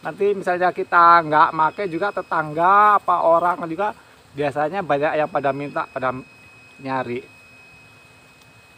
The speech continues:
Jadi ciri-ciri daun binaong itu dia ini yang merah ya, guys. Katanya ada juga yang jenisnya hijau.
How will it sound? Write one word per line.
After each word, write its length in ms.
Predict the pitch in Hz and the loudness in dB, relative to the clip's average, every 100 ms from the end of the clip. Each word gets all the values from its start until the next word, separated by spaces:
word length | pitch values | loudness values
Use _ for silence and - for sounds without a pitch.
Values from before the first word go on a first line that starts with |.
| _ _ - _ _ _ _ _ - - - - _ _ - - - - _ | _ _ -20 _ _ _ _ _ -20 -20 -20 -20 _ _ -20 -20 -20 -20 _
Jadi 420 | - 196 214 269 277 247 - - - 220 | -2 0 2 4 2 0 -6 -16 -8 -2
ciri-ciri 800 | 233 240 - 240 233 240 240 220 | 2 2 2 2 4 2 4 6
daun 400 | 214 233 233 214 | 10 10 8 4
binaong 400 | 226 226 220 240 | 4 6 6 2
itu 240 | - 294 294 226 | 4 6 6 6
dia 240 | 233 269 233 | 4 4 0
ini 160 | 233 | 0
yang 160 | 277 247 | 0 2
merah 320 | 254 285 285 | 0 0 0
ya, 80 | 233 | 0
guys. 160 | 247 247 | -2 -2
Katanya 400 | 226 226 226 262 | -2 -2 -2 -2
ada 240 | 220 214 | 2 2
juga 320 | 180 185 240 | 2 0 2
yang 320 | 233 214 208 | 2 0 -2
jenisnya 640 | 170 175 185 - 196 202 202 | -2 0 -2 -2 -2 0 -2
hijau. 640 | 190 156 190 226 208 175 | -4 -6 -4 0 0 -2